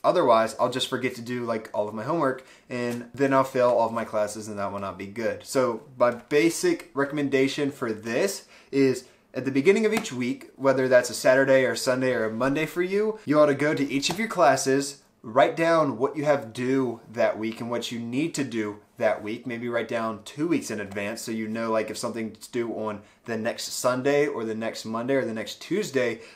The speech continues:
so you can work on it the week before. Write it down in your planner so you don't forget, and I, I just run by this. And I also write down everything that I did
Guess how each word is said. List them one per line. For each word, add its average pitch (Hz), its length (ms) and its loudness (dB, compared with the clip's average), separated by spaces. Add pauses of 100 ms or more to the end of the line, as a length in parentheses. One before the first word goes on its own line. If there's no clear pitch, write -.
so - 160 -2
you 131 120 4
can 117 240 -4
work 143 280 2
on 127 200 -2
it 139 180 -2
the 120 100 -4
week 120 280 -6
before. 135 720 0 (320)
Write 139 320 0
it 131 140 -2
down 135 360 0
in 120 140 -8
your 113 120 -2
planner 123 760 -2
so - 140 -4
you 123 80 -2
don't 117 160 -4
forget, 110 640 -4
and 107 140 -8
I, 113 180 -4
I 123 120 0
just 123 180 -8 (120)
run 113 280 -2
by 95 160 -4
this. 87 260 -14
And 113 100 -4
I 131 100 2
also 160 340 6
write 127 240 2
down 123 260 2
everything 120 400 -6
that 113 140 0
I 101 80 0
did 147 480 2